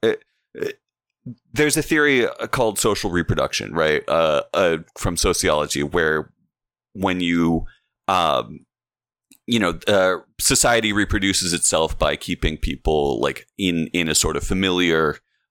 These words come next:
uh, space from largely what they're used to growing up.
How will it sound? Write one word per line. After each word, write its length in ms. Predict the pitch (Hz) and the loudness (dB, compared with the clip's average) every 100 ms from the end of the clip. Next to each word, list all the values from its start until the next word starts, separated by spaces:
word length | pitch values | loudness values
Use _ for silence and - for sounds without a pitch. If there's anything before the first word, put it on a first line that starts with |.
| 90 | -2
uh, 420 | 85 76 76 - | 2 2 0 0
space 380 | - 139 117 - | -2 0 0 -2
from 440 | - 98 95 90 76 | -2 -2 -2 -6 -4
largely 720 | 127 135 120 113 113 101 - | 0 0 -2 -2 0 0 -4
what 240 | 95 104 | -2 -2
they're 140 | - 101 | 2 0
used 360 | 85 85 - | 0 -2 0
to 140 | - 76 | -2 -2
growing 400 | - 71 52 - | -2 -2 -2 -2
up. 200 | - - | -6 -4